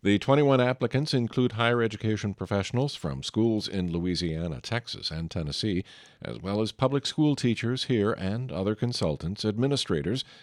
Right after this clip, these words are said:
and educators holding posts nationwide.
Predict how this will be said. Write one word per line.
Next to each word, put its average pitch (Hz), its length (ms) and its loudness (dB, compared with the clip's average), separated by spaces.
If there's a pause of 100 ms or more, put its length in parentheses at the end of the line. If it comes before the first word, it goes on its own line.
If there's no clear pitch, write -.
(120)
and 82 260 -2
educators 73 640 -2
holding 95 460 2
posts - 600 -2
nationwide. 82 880 -2